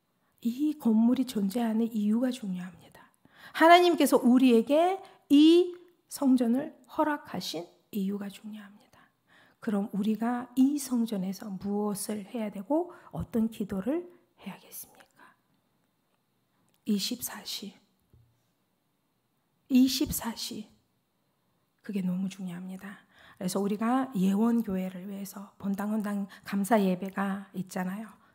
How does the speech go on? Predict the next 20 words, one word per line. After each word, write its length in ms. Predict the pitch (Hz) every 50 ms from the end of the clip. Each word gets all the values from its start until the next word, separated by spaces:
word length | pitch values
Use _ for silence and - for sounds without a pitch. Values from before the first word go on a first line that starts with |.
| _ _ _ _ _
미리 460 | 185 180 180 185 185 202 190 190 - _
기도를 400 | - - - - 214 220 226 240
해야 160 | 240 220 202
됩니다. 520 | 190 - 190 208 214 190 - - - - _ _ _ _ _ _ _ _ _ _ _ _ - - _ _ _
그리고 420 | _ - 196 196 190 190 240 262 277
우리 400 | 254 208 185 226 240 269 302 - -
담임 300 | - - 190 214 247 220
목사님을 680 | 196 185 185 - - - 240 240 262 277 262 233 208 185
위해서 320 | 185 180 185 190 - 220
항상 520 | 220 - 277 277 294 269 - 294 269 269
기도를 320 | 262 - - 208 208 214 214
해주셔야 460 | 226 233 233 240 226 - 247 240 220
됩니다. 520 | 220 214 208 214 208 196 202 202 196 190 _ _ - - - - - - - - _ _
그분이 400 | - 220 185 196 214 208 196 208
하는 260 | 220 208 196 190 175
모든 460 | 165 185 196 214 226 233 254 247 233
사역 420 | 226 - 220 208 202 208 208 - _ _ _ _ _ _
위에 440 | - 185 190 185 185 180 190 190 190 _ - - _ _
하나님의 540 | - - 233 240 233 233 226 220 202 190 190
나라가 560 | 180 175 180 - - - - - - - _